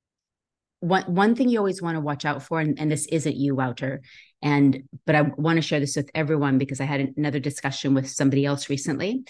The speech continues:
and I shared with them as well, and this wasn't them either, but I shared with them, um, because I, one of the biggest reasons I see people wanting to go to another company is they say that their sponsor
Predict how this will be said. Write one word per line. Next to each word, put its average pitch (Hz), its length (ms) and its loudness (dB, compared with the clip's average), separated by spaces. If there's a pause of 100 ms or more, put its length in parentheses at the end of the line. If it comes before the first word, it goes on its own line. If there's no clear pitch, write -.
(600)
and 165 160 4
I 151 100 4
shared 170 320 4
with 165 120 2
them 156 120 4
as 151 160 2
well, 156 220 2
and 156 160 0
this 165 180 2
wasn't 156 300 -2
them 135 260 0
either, 131 340 -6 (440)
but 151 80 2
I 151 60 2
shared 180 300 4
with 170 140 -2
them, 143 460 2 (200)
um, 127 380 -2
because 151 320 0
I, 139 160 0 (320)
one 175 220 2
of 180 80 4
the 180 40 2
biggest 170 300 2
reasons 156 300 -2
I 143 40 -2
see 139 200 -2
people 147 280 -4
wanting 143 340 2
to 135 180 -4
go 143 240 0
to 151 140 -8
another 160 240 -2
company 180 600 -4 (320)
is 143 160 0
they 151 180 4
say 160 280 4
that 151 160 0
their 151 140 0
sponsor 143 840 0